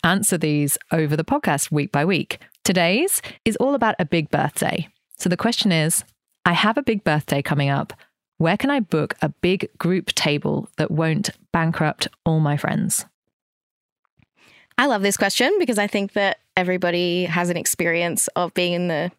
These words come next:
Speaker 2: situation and being like, "Where can I book?" Um, and being very conscious of, like, how much money you're asking other people to spend. Um, I have a few different suggestions, just depending on, like, what breaking the bank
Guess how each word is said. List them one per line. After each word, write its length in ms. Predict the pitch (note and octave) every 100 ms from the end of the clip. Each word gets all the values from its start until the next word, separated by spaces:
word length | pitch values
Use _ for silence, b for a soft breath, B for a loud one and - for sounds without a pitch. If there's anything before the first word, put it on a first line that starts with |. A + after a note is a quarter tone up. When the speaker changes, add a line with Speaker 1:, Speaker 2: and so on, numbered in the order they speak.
| _
Speaker 2:
situation 480 | - G#3 F#3+ F3 G3
and 80 | F#3
being 200 | F#3 F3+
like, 240 | F3 F#3 - B B B -
"Where 200 | F#3 E3+
can 180 | - E3+
I 120 | E3
book?" 400 | - A#3 E4 - -
Um, 160 | F3+
and 120 | E3
being 200 | F#3 F#3+
very 200 | F#3 F3+
conscious 440 | G3 - F3+ G3 F3+
of, 100 | F#3
like, 160 | F#3
how 180 | - F3
much 220 | F3+ E3+
money 400 | F#3 E3+ F3 F3 - B _ _ _ _ _
you're 180 | G#3 F#3+
asking 340 | F3+ F3 G3 F3+
other 140 | F3+
people 300 | F#3 F3 F#3
to 120 | -
spend. 460 | F#3 E3+ E3+ C#4 - - B B B B B B
Um, 720 | G#3 G3 F#3+ F#3+ F#3+ F#3 F#3 - _ _ _ _ _ _ -
I 20 |
have 100 | B3+
a 60 | C4+
few 220 | - G#3
different 260 | G3 G3+ G3+
suggestions, 760 | F#3+ F3 E3 G3+ A#3+ F4 - - -
just 180 | G#3
depending 380 | G#3+ A3 F#3+ F#3
on, 120 | F3 F3
like, 180 | E3+
what 160 | F3+ -
breaking 360 | E3 E3 E3+ E3+
the 60 |
bank 380 | F3 E3+ F#3+ -